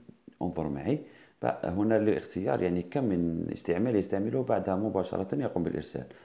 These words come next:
نحن نتركها اثنين فقط، وبعدها سوف تذهب، نذهب إلى الجيميل الذي خاص بالهاتف لترى يعني أنه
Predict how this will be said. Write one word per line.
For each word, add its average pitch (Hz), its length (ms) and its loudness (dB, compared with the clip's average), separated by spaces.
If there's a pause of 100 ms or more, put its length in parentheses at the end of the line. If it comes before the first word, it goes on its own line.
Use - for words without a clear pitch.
(100)
نحن 196 200 -2
نتركها 107 380 2
اثنين 85 260 0
فقط، 180 600 -2 (460)
وبعدها 98 400 6
سوف - 240 -2
تذهب، 117 440 2 (320)
نذهب 120 260 6
إلى 104 120 6
الجيميل 101 600 2
الذي 87 540 2 (300)
خاص - 320 0
بالهاتف 90 600 0 (260)
لترى 143 600 4 (240)
يعني 92 200 -2 (120)
أنه 98 480 0